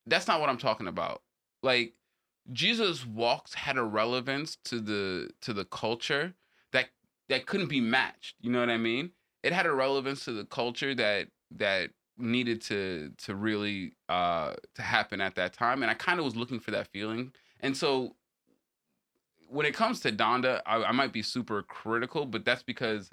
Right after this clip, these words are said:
I recognize that I wanted something from Kanye that he just isn't gonna deliver ever again.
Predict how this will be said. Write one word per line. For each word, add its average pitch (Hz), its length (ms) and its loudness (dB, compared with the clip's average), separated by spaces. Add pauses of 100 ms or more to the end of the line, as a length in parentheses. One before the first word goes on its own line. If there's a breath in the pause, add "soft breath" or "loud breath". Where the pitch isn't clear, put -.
(120)
I 107 80 4
recognize 104 580 0
that 95 180 -2 (1200)
I 143 100 6
wanted 139 320 2
something 107 240 -4
from 107 180 -6
Kanye 117 480 0
that 101 160 2
he - 160 -8
just 104 340 -4
isn't 104 240 -4
gonna 95 200 -4
deliver 90 400 -6
ever 80 260 -8
again. - 300 -14